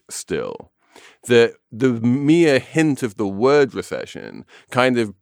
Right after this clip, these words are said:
brings up demons in people's minds of, "Oh my God, that means we're gonna have another financial crisis."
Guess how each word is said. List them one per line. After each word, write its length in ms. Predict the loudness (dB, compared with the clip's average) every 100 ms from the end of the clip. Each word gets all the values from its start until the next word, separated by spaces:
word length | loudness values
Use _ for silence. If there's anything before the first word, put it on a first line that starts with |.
| _
brings 480 | -2 2 2 2 2
up 280 | 0 -2 -6
demons 500 | 0 2 0 -4 -6
in 100 | -4
people's 360 | -4 -6 -6
minds 480 | 0 0 2 -2 -6
of, 120 | -6
"Oh 100 | -2
my 160 | 0 0
God, 300 | 2 2 2
that 180 | -2 -2
means 220 | -6 -6
we're 80 | -4
gonna 140 | -4
have 160 | -2 -4
another 260 | -2 -4 -6
financial 440 | -2 0 0 -2
crisis." 540 | -6 -8 -10 -14 -18